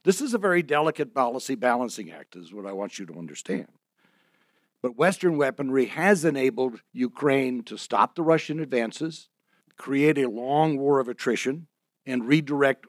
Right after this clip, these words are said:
Moscow's aims from Kyiv down to the east, consolidating the east and creating a land bridge to the south to Crimea. But here's the big question, and this is what I really want you to focus on.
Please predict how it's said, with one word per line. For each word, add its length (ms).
Moscow's 680
aims 360
from 280
Kyiv 460
down 320
to 320
the 260
east, 320
consolidating 760
the 240
east 240
and 80
creating 360
a 40
land 300
bridge 320
to 80
the 140
south 400
to 80
Crimea. 560
But 100
here's 300
the 80
big 240
question, 500
and 100
this 160
is 140
what 140
I 60
really 260
want 240
you 80
to 40
focus 460
on. 80